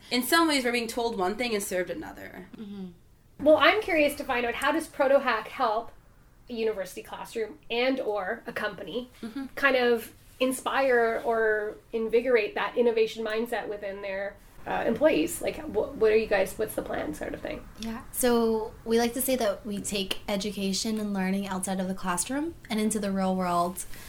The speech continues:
Speaker 2: I know that there are a lot of programs that are trying to do just that, but ours is unique in that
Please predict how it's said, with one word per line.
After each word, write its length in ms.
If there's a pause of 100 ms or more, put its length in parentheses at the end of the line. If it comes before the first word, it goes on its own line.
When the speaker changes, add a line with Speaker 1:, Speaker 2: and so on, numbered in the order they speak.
(160)
Speaker 2:
I 40
know 180
that 260
there 160
are 80
a 60
lot 420
of 80
programs 520
that 100
are 80
trying 460
to 100
do 480 (460)
just 240
that, 360 (440)
but 420 (1120)
ours 180
is 140
unique 480
in 180
that 360